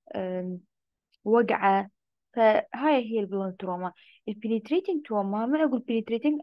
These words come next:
أقصد فشي يخترق، مثلًا، آه، طلق ناري، آم، الطعن بالسكين، أي آلة حادة، يعني إذا فشي يدخل إلى داخل ال-، آه، أبدومن ويعني يفتحها، فهذا نسميه بنتريتنج. بعدنا بلانت وبنتريتنج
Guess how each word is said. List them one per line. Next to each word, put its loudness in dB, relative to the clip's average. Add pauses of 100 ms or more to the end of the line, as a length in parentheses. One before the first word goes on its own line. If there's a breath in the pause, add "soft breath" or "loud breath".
أقصد -8
فشي -2
يخترق، -6 (360 soft breath)
مثلًا، 0
آه، -2
طلق 2
ناري، 0 (440 soft breath)
آم، -4 (240)
الطعن 0
بالسكين، -4
أي -4
آلة 4
حادة، 2 (320 soft breath)
يعني -4
إذا -2
فشي -4
يدخل 2
إلى 0
داخل 4
ال-، -2 (400 soft breath)
آه، -2
أبدومن -2
ويعني -2
يفتحها، -2
فهذا 4
نسميه -2
بنتريتنج. 0 (960)
بعدنا 2
بلانت 2
وبنتريتنج -4